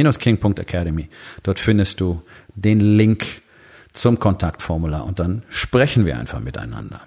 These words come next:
Wir kommen zur Aufgabe des Tages. Wo in den vier Bereichen, Body, Being, Balance und Business,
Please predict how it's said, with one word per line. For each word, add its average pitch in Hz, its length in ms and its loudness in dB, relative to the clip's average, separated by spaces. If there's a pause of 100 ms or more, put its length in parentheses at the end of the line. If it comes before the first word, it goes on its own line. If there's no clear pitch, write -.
(400)
Wir 101 100 -4
kommen 98 180 4
zur 90 140 -2
Aufgabe 73 300 -4
des - 120 -10
Tages. - 440 -6 (640)
Wo 87 260 4
in 117 60 6
den 107 100 6
vier 101 180 2
Bereichen, 80 420 -4 (100)
Body, 101 360 2
Being, 95 340 4
Balance 92 380 0
und 73 80 -4
Business, - 540 -10